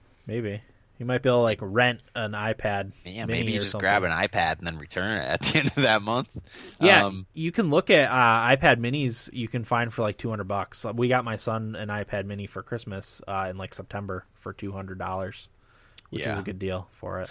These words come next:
Speaker 2: I would, I would consider, uh, for a trip like that, just finding something that you could just return at the end of it. Um, but also for people who aren't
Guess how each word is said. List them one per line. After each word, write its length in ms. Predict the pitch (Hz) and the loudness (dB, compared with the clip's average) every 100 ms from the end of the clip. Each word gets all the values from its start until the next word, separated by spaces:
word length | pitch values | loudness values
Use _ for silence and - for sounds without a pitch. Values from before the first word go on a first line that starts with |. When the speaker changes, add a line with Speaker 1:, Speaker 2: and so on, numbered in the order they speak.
| - | -2
Speaker 2:
I 80 | 127 | 0
would, 180 | 156 131 - | 0 0 2
I 120 | 143 | 4
would 160 | 147 | 2
consider, 600 | 127 113 123 117 107 95 | -2 0 4 6 4 4
uh, 200 | 76 90 | 2 2
for 160 | 87 95 | 2 -2
a 60 | 90 | 0
trip 200 | 98 87 | 0 2
like 220 | 85 - | 0 2
that, 260 | 82 80 | 2 2
just 220 | - - - | -4 -6 -4
finding 260 | 76 76 | -4 -6
something 320 | - 76 78 | -10 -12 -12
that 140 | 78 58 | -12 -12
you 80 | - | -14
could 100 | 73 | -14
just 100 | 73 | -14
return 300 | 71 80 76 | -10 -8 -8
at 100 | 71 | -6
the 100 | 78 | -6
end 160 | 80 | -4
of 80 | 82 | -2
it. 240 | 87 - - - - - | -2 -2 -12 -20 -20 -4
Um, 360 | 90 87 85 85 | 0 2 0 2
but 180 | 107 | 2
also 400 | - 127 - 120 | 4 4 4 2
for 120 | - 113 | 2 -2
people 300 | 120 110 104 | 0 0 0
who 180 | 110 107 | 0 2
aren't 280 | 123 120 | 4 2